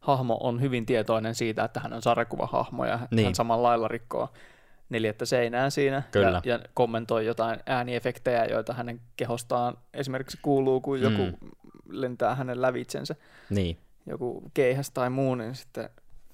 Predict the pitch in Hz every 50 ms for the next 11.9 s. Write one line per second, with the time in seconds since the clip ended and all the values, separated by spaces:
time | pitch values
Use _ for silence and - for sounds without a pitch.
0 | - - - - - _ - - - 131 131 151 139 143 139 - 160 147 143 143
1 | 139 147 147 - 120 117 113 117 147 135 - - - - - - - 151 151 151
2 | 147 135 160 147 127 113 123 117 113 117 127 - 139 123 131 127 120 117 117 107
3 | - 131 127 120 139 135 131 131 123 123 120 120 127 - - 143 - 127 123 117
4 | 120 - 123 117 117 113 - 139 - 131 135 - - 135 123 123 120 123 - -
5 | 117 - - - - - - - - 123 117 123 120 117 113 117 113 113 117 -
6 | 120 110 107 110 110 110 113 110 - 107 104 101 - 107 - - - - - 107
7 | - 113 113 113 117 117 113 117 117 - - - - - 127 131 - 127 - -
8 | - - - - _ - - 175 208 - - 302 240 147 117 117 110 110 117 127
9 | 190 180 147 160 135 104 98 101 107 110 127 143 - - 117 104 117 131 131 120
10 | 135 127 123 127 131 135 139 135 131 123 127 131 127 143 151 147 151 113 82 -
11 | - - - - _ - 196 202 175 135 135 - - - 165 147 139 139